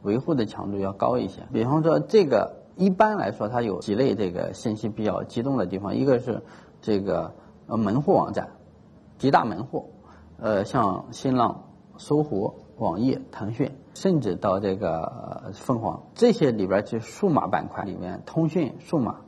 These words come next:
I T这些板块里面要有一些，有一些漏，因为基本上去查阅这些资讯的都会到这些个门户，这综合类。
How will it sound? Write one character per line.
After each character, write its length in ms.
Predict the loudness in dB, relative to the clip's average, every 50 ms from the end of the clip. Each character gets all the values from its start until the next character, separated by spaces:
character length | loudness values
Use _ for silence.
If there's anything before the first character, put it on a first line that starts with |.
| -10 -6
I 180 | -2 0 0 0
T 280 | -2 -2 0 0 0 -2 -4 -12 -20 -20 -8
这 120 | -4 -4 -2
些 100 | -2 -2
板 220 | 0 -2 -2 -2 -4
块 140 | -8 -8
里 100 | -6 -6
面 200 | -6 -8 -10 -10 -12 -16 -20 -20 -20 -18 -6 -2
要 120 | 0 2
有 200 | 2 2 0 -2
一 40 | -6
些， 320 | -6 -4 -4 -2 -2 -4 -6 -10 -14 -20 -20 -20 -20 -20 -14 -6
有 100 | -4 -2
一 120 | -2 -2 -2
些 160 | -2 -4 -4
漏， 160 | -2 -2 0
因 140 | 2 4 4
为 240 | 4 2 0 -2 -6 -14 -20 -20 -8 -2
基 100 | 0 0
本 140 | 2 2 2
上 180 | 2 0 0
去 160 | -2 -6 -8 -8 -8 -10 -14
查 240 | -14 -8 -4 0
阅 120 | 2 2 2
这 120 | 2 0
些 80 | 0 -2
资 180 | -2 -2 -2
讯 180 | -2 0 0 0
的 100 | 0 0
都 160 | 0 -2 -2
会 200 | 0 -2 -4 -4 -6 -10 -20 -20 -20 -20 -20 -20 -6 0
到 140 | 2 2 2
这 160 | 2 0 -2
些 220 | -4 -4 -8 -8 -8 -8
个 80 | -6 -4
门 260 | -2 -2 -2 -2 -4
户， 200 | -4 -4 -6 -6 -8 -10 -20 -20 -18 -4
这 100 | 0 0
综 200 | 2 2 2 0
合 140 | 0 -2 -4
类。 120 | -6 -6